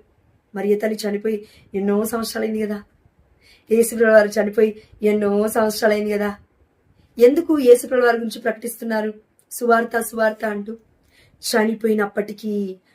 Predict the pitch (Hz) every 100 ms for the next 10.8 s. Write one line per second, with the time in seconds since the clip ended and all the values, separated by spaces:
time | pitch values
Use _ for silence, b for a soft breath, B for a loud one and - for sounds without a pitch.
0 | - 214 208 208 214 208 196 190 208 208
1 | 202 196 196 196 196 185 180 _ 190 190
2 | 185 - 202 190 208 202 185 185 185 185
3 | 180 175 - _ b b b b - 202
4 | 180 214 226 208 208 202 196 196 b b
5 | b 233 226 - 226 262 285 294 247 233
6 | 240 247 240 - 226 226 240 226 214 220
7 | 220 - 277 285 240 190 b b - 170
8 | 226 277 294 277 262 262 262 254 262 226
9 | - 233 220 220 254 240 226 220 220 226
10 | - 233 220 220 226 233 202